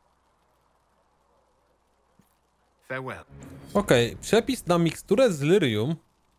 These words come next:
Speaker 2: Czy mogę ją zrobić? E, mikstura regeneracji, ale lyrium czemu nie mogę? Aha,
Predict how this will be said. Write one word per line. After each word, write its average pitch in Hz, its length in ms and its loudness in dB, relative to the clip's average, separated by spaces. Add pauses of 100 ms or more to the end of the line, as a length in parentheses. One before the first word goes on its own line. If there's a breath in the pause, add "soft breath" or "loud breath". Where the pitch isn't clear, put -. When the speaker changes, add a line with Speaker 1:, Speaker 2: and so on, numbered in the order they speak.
(300)
Speaker 2:
Czy 110 60 -8
mogę 175 220 2
ją 143 140 4
zrobić? 117 760 -2 (480)
E, 110 560 0 (1300)
mikstura 127 320 -2
regeneracji, 113 680 0
ale 117 220 0
lyrium 135 320 0
czemu 123 260 -2
nie 117 120 0
mogę? 135 400 0 (420)
Aha, 135 680 4